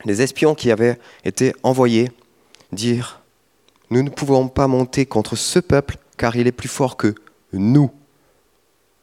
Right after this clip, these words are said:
Dieu leur disait : « Je vous la donne. »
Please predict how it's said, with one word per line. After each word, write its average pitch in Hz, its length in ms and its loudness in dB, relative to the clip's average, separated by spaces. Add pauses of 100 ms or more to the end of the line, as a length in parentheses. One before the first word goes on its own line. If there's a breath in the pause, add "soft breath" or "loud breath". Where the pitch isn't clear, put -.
(720)
Dieu 123 200 2
leur 117 180 4
disait : « 117 360 0 (320)
Je 101 480 4 (840)
vous 90 200 -6
la 90 100 0
donne. » 85 320 -6